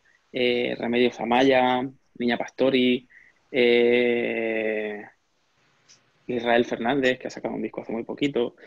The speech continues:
y es la música que más me gusta escuchar, la, el flamenco.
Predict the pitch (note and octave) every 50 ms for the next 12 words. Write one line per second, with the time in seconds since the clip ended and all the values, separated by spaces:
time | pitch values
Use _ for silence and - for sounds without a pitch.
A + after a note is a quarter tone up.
0 | - - - _ _ - - A2+ A2+ A#2 A#2 B2 B2+ B2+ F2+ A#2 A#2+ A#2+ A#2+ A#2+
1 | - B2+ C#3+ C3 - B2 A#2+ A2+ A#2 B2 C3+ B2+ A#2 A#2 A#2 - - - C#3 -
2 | - A2+ - - - F#2 F2+ - - _ _ _ _ _ _ _ - - - G1+
3 | - - - - - - - _ - _ - A2+ G#2+ G2 G2+ G2+ G#2+ G#2+ - -
4 | - -